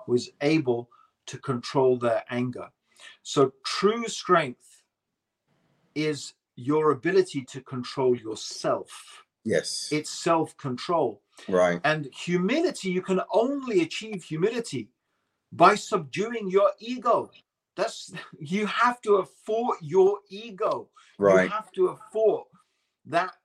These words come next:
Speaker 1: you know, that idea that somehow you know better. Because why? Because I am me, because it's me, me, me, I, I. You have to, have to have learned to suppress that and control that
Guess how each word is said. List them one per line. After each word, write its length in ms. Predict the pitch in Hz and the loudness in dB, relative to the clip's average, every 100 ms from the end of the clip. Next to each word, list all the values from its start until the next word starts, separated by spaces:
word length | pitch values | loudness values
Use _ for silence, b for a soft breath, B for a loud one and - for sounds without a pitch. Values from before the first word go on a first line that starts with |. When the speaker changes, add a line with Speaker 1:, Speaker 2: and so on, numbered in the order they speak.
| _ - | _ -8
Speaker 1:
you 140 | 175 | -2
know, 320 | 165 139 135 _ _ _ _ | 0 -2 -4 _ _ _ _
that 300 | 123 160 160 _ _ _ _ _ _ _ _ _ | -8 -8 -8 _ _ _ _ _ _ _ _ _
idea 600 | 147 165 156 131 180 175 | -2 -2 -4 0 0 0
that 200 | 143 135 | -4 -12
somehow 540 | - 170 156 147 139 127 117 | -10 -8 -8 -2 -2 -2 -12
you 260 | 131 165 156 | -12 -8 -6
know 180 | 143 127 | -4 -4
better. 360 | 156 160 127 123 | -2 -2 -4 -10
Because 320 | 131 135 123 | -10 -10 -2
why? 220 | 135 120 | 0 0
Because 300 | 131 143 135 | -4 -10 -2
I 180 | 139 135 | -2 0
am 220 | 123 127 | -4 -6
me, 260 | 151 135 123 | -6 -8 -10
because 320 | - 131 123 | -20 -20 -18
it's 220 | - - | -16 -12
me, 180 | 139 147 | -8 -6
me, 180 | 135 135 | -6 -4
me, 200 | 135 127 - | 0 0 4
I, 180 | 131 127 | 8 8
I. 340 | 123 139 117 104 | 8 6 4 -6
You 200 | 135 185 | -10 -6
have 360 | 180 160 151 - | -4 -4 -4 -4
to, 220 | 131 127 127 | -2 -2 -4
have 300 | - 156 170 | -8 -8 -8
to 120 | - 131 | -4 -4
have 100 | 123 | -4
learned 440 | 123 160 185 135 - _ _ _ _ | -4 2 2 2 -6 _ _ _ _
to 120 | - 139 | -12 -8
suppress 720 | - 127 - 160 175 196 - | -6 -6 -2 4 4 4 0
that 280 | 151 117 _ _ _ - | 2 2 _ _ _ -8
and 180 | 147 147 | -8 -8
control 720 | - 147 139 - 156 190 196 | -10 -10 -10 -2 2 2 0
that 220 | 147 110 | -4 -8